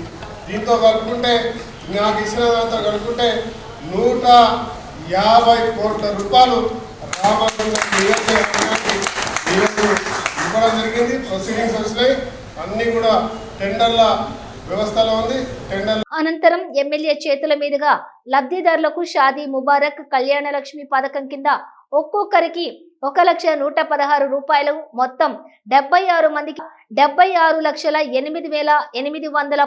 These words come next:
Speaker 2: పదహారు రూపాయల చెక్కులను అందజేశారు. అనంతరం లబ్ధిదారులకు భోజన వసతి ఏర్పాటు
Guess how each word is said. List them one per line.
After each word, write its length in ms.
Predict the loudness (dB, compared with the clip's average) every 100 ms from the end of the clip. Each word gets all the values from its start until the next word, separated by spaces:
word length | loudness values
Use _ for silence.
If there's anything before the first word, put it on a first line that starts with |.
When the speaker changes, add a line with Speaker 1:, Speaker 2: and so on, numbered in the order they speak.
| 2
Speaker 2:
పదహారు 380 | 0 2 2 2 0
రూపాయల 320 | 0 0 0 -2
చెక్కులను 420 | -4 -2 0 -2 -4 -4
అందజేశారు. 680 | -4 -4 -6 -6 -4 -4 -6 _ _ -4 0
అనంతరం 440 | 0 0 0 0 -4 -2 2
లబ్ధిదారులకు 720 | 2 0 0 0 2 0 -2 -4 -2
భోజన 300 | -2 -2 -4
వసతి 300 | -6 -8 -10 -4 -2
ఏర్పాటు 360 | -2 -2 -2